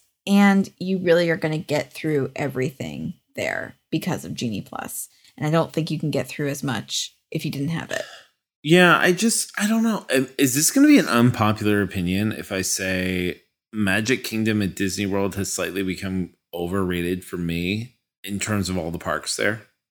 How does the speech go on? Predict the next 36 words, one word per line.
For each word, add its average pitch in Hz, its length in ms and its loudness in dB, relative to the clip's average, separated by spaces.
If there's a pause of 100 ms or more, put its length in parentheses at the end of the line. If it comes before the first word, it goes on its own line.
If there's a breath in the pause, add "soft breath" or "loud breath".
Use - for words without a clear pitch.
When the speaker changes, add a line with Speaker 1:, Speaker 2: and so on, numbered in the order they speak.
(180)
Speaker 2:
Like, 117 220 4
we've 123 220 8
Speaker 1:
No. 202 240 8
Speaker 2:
increasingly 123 520 4
spent 104 380 -2
less 101 340 0
and 104 120 0
less 92 200 0
time 98 240 -6
at 87 100 -2
the 95 60 -4
Magic 87 380 -2
Kingdom 80 380 -8
compared 80 500 -8
to 76 500 -8 (400)
the 95 80 2
other 82 120 -2
parks. - 480 -8 (240)
Speaker 1:
Yeah. 233 220 4 (640 loud breath)
Well, 269 140 4
we 269 160 4
don't 370 180 4
spend 269 260 2
very 254 120 6
much 240 220 2
time, 226 160 2
but 214 120 0
we 240 100 6
have 240 100 6
Disneyland. 196 880 2
So 185 240 2
it, 180 200 4
I 196 100 2
feel 214 200 2
like 208 140 6
there's 180 200 0